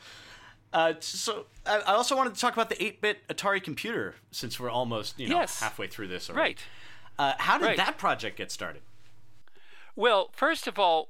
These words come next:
Speaker 2: we knew that there would need to be a follow-on, um,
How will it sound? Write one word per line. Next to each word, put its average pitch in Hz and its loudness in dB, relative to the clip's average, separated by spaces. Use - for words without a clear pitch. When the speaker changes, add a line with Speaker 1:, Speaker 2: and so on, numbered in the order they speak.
Speaker 2:
we 190 -2
knew 240 0
that 202 -2
there 196 0
would 165 -4
need 196 -4
to 185 -8
be 170 -4
a 156 -4
follow-on, 151 0
um, 139 -2